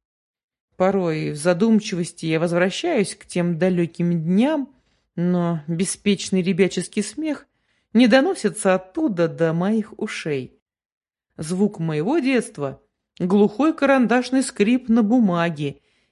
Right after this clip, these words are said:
и аккомпанировал ему неизменный шелест страниц детских книжек с картинками,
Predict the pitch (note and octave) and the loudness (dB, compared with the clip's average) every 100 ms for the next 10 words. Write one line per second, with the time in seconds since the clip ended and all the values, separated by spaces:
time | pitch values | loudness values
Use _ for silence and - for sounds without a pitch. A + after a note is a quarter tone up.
0 | _ D4 E4+ C#4+ - A3 G#3+ G3+ B3+ F4+ | _ 0 2 4 4 4 4 2 4 4
1 | E4 C#4+ B3 G3+ A#3 A#3 A3+ F#3 G#3+ G#3+ | 2 2 2 2 2 2 0 2 4 4
2 | F#3 F3 G3+ F4 B3 F#3+ F3+ - A#3 A#3 | 2 0 2 2 0 0 -2 -2 -2 0
3 | G#3 - - - F3+ G3+ A#3+ G3+ E3 D#3+ | 0 -2 -12 -2 2 2 2 -2 -4 -4
4 | F#3 - F3 D#3+ - F#3+ A#3+ G3 G3+ - | -4 -6 -12 -8 -2 2 2 2 -2 -4
5 | F3 E3 - E3 D#3+ - C3+ C3 - | -4 -4 -6 -6 -6 -6 -8 -8 -12